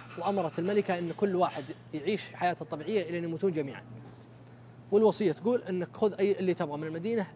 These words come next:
إلا ستر ال-، الملكة، تاجها وملابسها و-،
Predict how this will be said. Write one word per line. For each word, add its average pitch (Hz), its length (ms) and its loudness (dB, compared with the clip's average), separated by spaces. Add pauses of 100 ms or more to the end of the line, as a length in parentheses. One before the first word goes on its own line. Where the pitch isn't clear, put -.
إلا 202 440 -2 (580)
ستر 185 400 -4
ال-، 151 120 0
الملكة، 139 440 -8 (420)
تاجها 147 440 -2 (280)
وملابسها 135 520 -8
و-، 123 120 -8